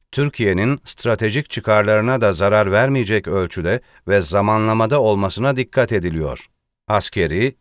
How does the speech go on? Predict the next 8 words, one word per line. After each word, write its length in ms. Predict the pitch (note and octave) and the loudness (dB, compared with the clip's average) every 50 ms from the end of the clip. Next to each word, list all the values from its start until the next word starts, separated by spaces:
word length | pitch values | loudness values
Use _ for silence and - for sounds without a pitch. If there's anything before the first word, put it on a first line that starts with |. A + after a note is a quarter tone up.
| _ - - | _ -4 -4
ekonomik 580 | G#2+ - - A2 F#2+ F#2 E2+ G2 C3+ C3+ - | -4 -2 0 -2 -2 0 0 -2 -2 -2 0
ve 180 | A2 G2+ F#2+ E2 | -2 -2 -2 -2
diğer 340 | A2+ B2+ C3 A#2+ A#2 G#2 - | 0 2 4 4 4 2 2
işbirlikleri 880 | - C#3 - - - A2+ G#2 F#2 F2+ F2+ - - E2+ E2+ G2+ B2 C3+ - - | -4 -6 -6 -4 -4 -4 -4 -2 -2 -4 -4 -2 -4 -2 0 0 -2 -2 -4
bu 120 | C3 D3 | -8 -8
çerçevede 600 | - - C3 A2+ G#2+ - - G2+ F#2+ G2 G2 C#3 C#3 | -4 0 2 2 2 2 0 -2 0 0 0 0 0
gözden 460 | A#2+ B2 A#2+ A2+ G2 G2+ A#2 G#2+ G2 | 0 0 0 0 0 -2 -2 0 0
geçiriliyor. 800 | F2 E2 G2 F#2 - - F#2 F2+ E2 D#2+ D#2 D2 C2 - - | 0 0 -2 -2 -2 -4 -4 -4 -4 -4 -4 -4 -6 -8 -14